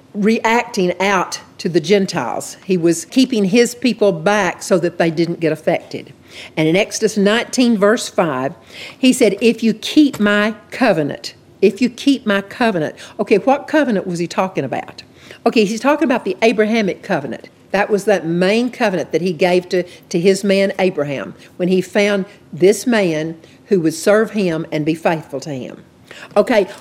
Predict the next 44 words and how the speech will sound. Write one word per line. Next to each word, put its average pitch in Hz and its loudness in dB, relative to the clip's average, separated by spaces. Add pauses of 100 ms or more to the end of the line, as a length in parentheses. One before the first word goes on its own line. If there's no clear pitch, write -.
(100)
what 254 4
did 269 2
they 254 4
have 220 -2
to 208 -2
keep? 208 -2 (500)
They 175 0
had 190 0
to 190 -14
keep 196 -10
God's 165 -2
laws. - -4 (640)
And 196 2
God 240 4
would 190 0
bless 240 4
them, 185 0
and 190 2
then 190 2
their 226 4
part 202 0
was 180 0
to, - -6
in 175 0
turn, 175 -2 (280)
be 190 2
a 214 4
blessing 180 0
now 151 -2
after 170 -2
they 165 2
had 139 -4
been 135 -6
blessed. - -8 (560)
Okay, 220 4
verses 214 0
five 226 0
and 175 0
the 165 2
first 202 0
part 226 2
of 190 -2
verse 175 0
six, 220 0